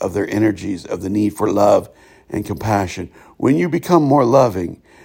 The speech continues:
you become a better person, uh, or let me say it this way. When you become more loving, you become more attuned at using those energies.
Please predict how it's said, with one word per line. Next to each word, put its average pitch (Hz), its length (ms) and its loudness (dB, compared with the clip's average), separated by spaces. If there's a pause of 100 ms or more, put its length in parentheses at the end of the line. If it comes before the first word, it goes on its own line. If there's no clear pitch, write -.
(140)
you 123 160 -4
become 117 580 -2
a 110 60 2
better 135 540 2 (760)
person, 131 640 0 (480)
uh, - 100 4
or 117 360 2
let - 20 -16
me 127 140 0
say - 140 -2
it - 60 -4
this 104 140 -4
way. 104 160 -4 (220)
When 117 160 0
you 165 100 4
become 151 320 0
more 139 180 2
loving, 113 400 2 (280)
you - 120 -2
become 131 280 0
more 120 260 4
attuned 104 800 2 (400)
at 101 220 -4
using 123 640 -2
those 107 360 0
energies. 101 680 -4